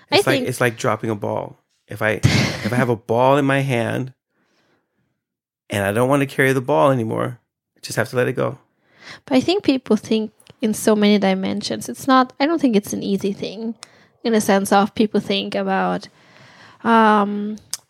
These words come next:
Speaker 1: forgiveness. It also means maybe altering your social status or altering the way other people perceive you, altering your relationship to that person, altering,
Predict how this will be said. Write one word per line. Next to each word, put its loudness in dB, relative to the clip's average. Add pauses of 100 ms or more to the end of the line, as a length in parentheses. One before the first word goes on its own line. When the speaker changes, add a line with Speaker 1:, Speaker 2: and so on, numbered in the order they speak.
(160)
Speaker 1:
forgiveness. 2
It -8
also 2
means -2
maybe 4
altering -2
your 0
social -2
status 0
or 0 (380)
altering 0 (320)
the 4
way 6
other 4
people 2
perceive 0
you, -4
altering -2
your 2
relationship 2
to -2
that 0
person, -2
altering, -6